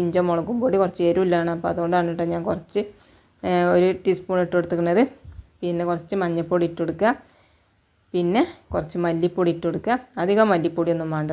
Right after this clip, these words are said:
ട്ടോ, ഒരു സ്പൂണ് വേണ്ട, അങ്ങനെ ഇട്ട് കൊടുക്കുക. പിന്നെ ഞാൻ കുറച്ച് പെരിഞ്ജീരകം ഇട്ട് കൊടുത്തിരിക്കണം ട്ടോ. അപ്പോൾ ഇതൊക്കെ ഞാൻ പറഞ്ഞില്ലേ, ഒരു കണക്കും കാര്യമൊന്നുമില്ല, ഒക്കെ ഇഞ്ചൊരു കമ്മട്ടത്തിൽ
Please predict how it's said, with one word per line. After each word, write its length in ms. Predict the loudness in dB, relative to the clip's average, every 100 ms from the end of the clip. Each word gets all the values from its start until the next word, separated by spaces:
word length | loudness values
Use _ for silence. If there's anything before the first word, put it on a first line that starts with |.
| -6
ട്ടോ, 100 | -10 -10 _ _ _ _ _ 0
ഒരു 200 | 2 2 0 -14 _ -12 -12
സ്പൂണ് 320 | -4 -2 0 2
വേണ്ട, 540 | 0 0 0 2 4 2 0 _ _ _ _ -20 -8
അങ്ങനെ 180 | -4 -2 -2
ഇട്ട് 100 | 0
കൊടുക്കുക. 260 | 2 2 -2 -6 _ -20 -8
പിന്നെ 280 | -2 0 2 0
ഞാൻ 180 | 0 0 -2 -2 _ _ _ -10
കുറച്ച് 280 | -10 -8 -4
പെരിഞ്ജീരകം 560 | 0 0 2 2 4 2
ഇട്ട് 100 | -2
കൊടുത്തിരിക്കണം 440 | -6 -4 -6 -4 -2
ട്ടോ. 100 | -2 -4 _ _ _ _ _ -8
അപ്പോൾ 140 | 0 0
ഇതൊക്കെ 360 | 0 -2 2 4
ഞാൻ 120 | 6 6 4
പറഞ്ഞില്ലേ, 300 | 4 2 2 2
ഒരു 120 | 2 -2 _ -2
കണക്കും 340 | -2 -2 -2 4
കാര്യമൊന്നുമില്ല, 480 | 6 6 4 2 2 4
ഒക്കെ 180 | 6 4 2 -20 -20 _ -6
ഇഞ്ചൊരു 280 | -2 2 4 4
കമ്മട്ടത്തിൽ 500 | 2 2 0 0